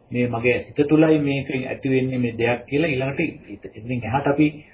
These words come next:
ආපහු මේ, මේ එළියේ තියෙන දෙයට මේක සම්බන්ධ කරලා බලන්නේ නැහැ. එහෙම පුරුදු කිරීමෙන්ම තමයි මම හිතන්නේ අපි මේ ප්‍රපංච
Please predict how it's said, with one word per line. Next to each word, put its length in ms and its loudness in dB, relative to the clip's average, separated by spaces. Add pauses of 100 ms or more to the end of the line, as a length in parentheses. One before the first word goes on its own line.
ආපහු 340 0 (580)
මේ, 280 -8
මේ 200 -8 (100)
එළියේ 300 4
තියෙන 240 6
දෙයට 240 4
මේක 180 0
සම්බන්ධ 440 -4
කරලා 160 -4
බලන්නේ 280 -2
නැහැ. 200 -6
එහෙම 240 -2
පුරුදු 300 -6
කිරීමෙන්ම 560 0
තමයි 300 2
මම 140 0
හිතන්නේ 400 0 (340)
අපි 180 -10
මේ 160 4
ප්‍රපංච 640 -4